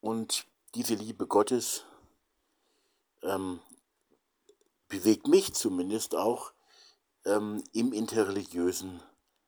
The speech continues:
und im interreligiös zwischenmenschlichen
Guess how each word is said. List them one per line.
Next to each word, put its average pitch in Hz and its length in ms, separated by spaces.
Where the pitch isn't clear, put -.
und 101 180
im 90 120
interreligiös 92 960
zwischenmenschlichen 101 1160